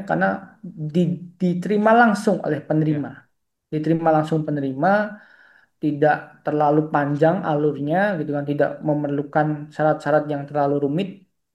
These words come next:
Speaker 1: diterima langsung oleh penerima sehingga manfaatnya akan cukup besar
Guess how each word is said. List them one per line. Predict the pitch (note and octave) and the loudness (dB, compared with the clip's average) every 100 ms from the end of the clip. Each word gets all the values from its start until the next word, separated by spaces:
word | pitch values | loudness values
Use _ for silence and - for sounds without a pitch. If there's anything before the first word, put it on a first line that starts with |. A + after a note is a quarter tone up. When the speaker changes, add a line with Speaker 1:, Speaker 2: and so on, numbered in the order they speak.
| - | -10
Speaker 1:
diterima | D3 D3 D3+ | -4 0 0
langsung | C#3+ C#3+ E3 | 0 -2 -6
oleh | D3+ | -4
penerima | D3 C#3+ D#3 F#3+ | -4 -2 2 2
sehingga | F3+ D#3 G3 F#3+ - _ _ - | 2 2 2 0 -12 _ _ -2
manfaatnya | E3 D#3+ - D#3 F#3 F3 | 0 0 -2 0 0 0
akan | F3 D#3 D3 D3 | 0 0 -2 -6
cukup | - - C#3 C3+ | -8 -4 -4 -4
besar | - C3+ B2 A#2+ | -4 -4 -6 -10